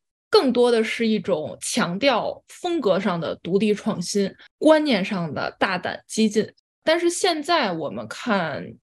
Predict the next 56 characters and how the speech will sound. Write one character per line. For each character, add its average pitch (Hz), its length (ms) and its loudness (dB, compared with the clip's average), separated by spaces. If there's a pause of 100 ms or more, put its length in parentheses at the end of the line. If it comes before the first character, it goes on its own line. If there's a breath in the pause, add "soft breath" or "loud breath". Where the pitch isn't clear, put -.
(180)
无 214 160 4
论 247 220 4
您 196 180 0
去 208 340 0
L 196 280 0
A 196 120 0
R 196 260 -2
show、 202 400 -2
Spring 208 440 -2
Break， 208 380 -4
或 196 240 2
者 160 140 0
是 175 320 -2 (380 loud breath)
纽 208 280 6
约、 226 240 2
洛 226 160 2
杉 226 260 -2
矶、 226 200 -4
巴 226 180 0
塞 247 140 -4
尔 180 160 -2
等 190 280 -2
等 202 220 0
等 170 180 -2
等 190 220 -2 (420 soft breath)
各 302 220 4
地 196 260 -2
的 160 140 0
艺 202 140 -2
博 175 200 -2
会 175 220 -2
上， 175 240 -4
你 180 60 0
会 233 120 2
看 269 280 2
到 214 280 2
越 311 120 0
来 254 160 -2
越 262 160 2
多 294 260 -2
的 285 100 2
人 165 200 -2
去 208 120 -4
使 - 200 -6
用 196 180 -2
这 208 140 4
种 71 500 -2
复 - 160 0
合 202 160 2
媒 180 160 2
材 - 220 -4
去 180 160 -10
进 190 120 -2
行 190 160 0
创 202 300 0
作。 - 260 -8